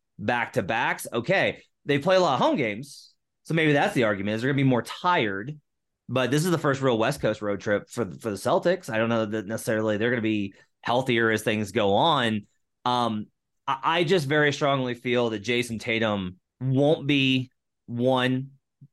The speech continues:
when we get to April. I don't think he'll be two. He might be three,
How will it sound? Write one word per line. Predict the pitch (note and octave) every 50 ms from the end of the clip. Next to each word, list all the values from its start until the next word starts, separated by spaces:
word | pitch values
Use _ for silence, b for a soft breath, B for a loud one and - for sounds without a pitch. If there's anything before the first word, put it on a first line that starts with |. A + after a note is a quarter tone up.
| _ -
when | C3 B2+ B2
we | A#2+ A#2
get | B2 A#2+ - -
to | - B2 A2+ A2 G#2+ G#2+ G#2 G#2 G#2+ _ _ _ - C3
April. | A#2+ A2+ A#2 A#2+ A2 G#2+ G#2+ - -
I | A2+ A#2+
don't | A#2+ C3 C3
think | A#2+ C3 B2 -
he'll | C3 B2+
be | A2+ C3 B2+ B2+
two. | - - B2+ A2+ A2 A2 G#2+ G#2 - -
He | A#2 A#2+
might | B2 A#2+ A#2 A#2 A#2
be | A2 G#2+
three, | G2+ - A#2+ G#2 G2+ D#2 - - A#2 -